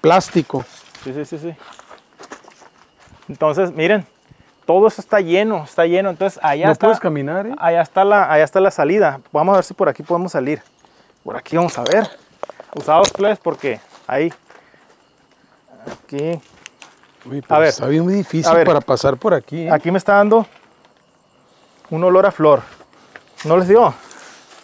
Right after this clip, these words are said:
Speaker 1: Sí.
Speaker 2: ¿Sí te dio?
Speaker 1: Ujú.
Speaker 2: ¿Te dio a ti?
Speaker 1: Pero, mm, ¿sabes? Me dio más como si fuera algo
Speaker 2: Como una
Speaker 1: verde,
Speaker 2: flor de esa,
Speaker 1: una
Speaker 2: como una
Speaker 1: rama
Speaker 2: sí,
Speaker 1: verde.
Speaker 2: pero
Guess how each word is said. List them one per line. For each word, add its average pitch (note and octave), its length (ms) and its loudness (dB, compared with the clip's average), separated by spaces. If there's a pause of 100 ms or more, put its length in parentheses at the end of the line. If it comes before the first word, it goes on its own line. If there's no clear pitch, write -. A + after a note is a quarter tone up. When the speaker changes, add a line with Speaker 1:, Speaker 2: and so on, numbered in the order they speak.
(120)
Speaker 1:
Sí. C3 260 -8 (440)
Speaker 2:
¿Sí D3+ 100 -6
te F#3 100 2
dio? G#3 280 4 (260)
Speaker 1:
Ujú. D#3+ 260 -12 (1160)
Speaker 2:
¿Te C3 120 0
dio C3+ 100 2
a C#3+ 40 -2
ti? G#3+ 200 -2
Speaker 1:
Pero, D3+ 300 -4
mm, D3+ 340 -4 (200)
¿sabes? F#3 220 -2
Me F#3+ 140 0
dio E3+ 140 0
más G3+ 240 -8
como A#3+ 340 -8
si C#3 140 -16
fuera F#3 540 -8
algo D#3+ 460 -6 (180)
Speaker 2:
Como D3 200 0
una - 80 4
Speaker 1:
verde, F3+ 140 6
Speaker 2:
flor G#3 140 4
de G#3+ 80 4
esa, G#3 80 2
Speaker 1:
una G#3 140 2
Speaker 2:
como F#3+ 100 0
una G3+ 80 4
Speaker 1:
rama G#3 240 -4 (160)
Speaker 2:
sí, - 140 0
Speaker 1:
verde. F3+ 180 0
Speaker 2:
pero E3+ 300 4